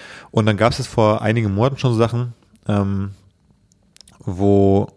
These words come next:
verschiedene Projekte so ein bisschen gescheitert sind. Also Sol-, Solana ist irgendwie so gecrashed und dann gab's die Plattform Celsius oder ich weiß nicht, das war, glaub ich, ein, ein Hedgefonds oder irgendwie auch so eine Plattform,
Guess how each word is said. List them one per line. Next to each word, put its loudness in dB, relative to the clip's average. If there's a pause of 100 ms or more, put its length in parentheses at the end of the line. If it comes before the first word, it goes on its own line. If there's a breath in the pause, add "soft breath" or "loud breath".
(760)
verschiedene -4
Projekte -2
so -4
ein -2
bisschen -6
gescheitert 0
sind. -6
Also -4
Sol-, -2
Solana 0
ist -4
irgendwie -2
so -6
gecrashed 0
und -4
dann -4
gab's -2
die -10
Plattform -4
Celsius 0
oder -4
ich -4
weiß -2
nicht, -8
das -4
war, 0
glaub 0
ich, -8
ein, -10 (180)
ein -8
Hedgefonds -2
oder 0
irgendwie -2
auch -4
so -8
eine -6
Plattform, 0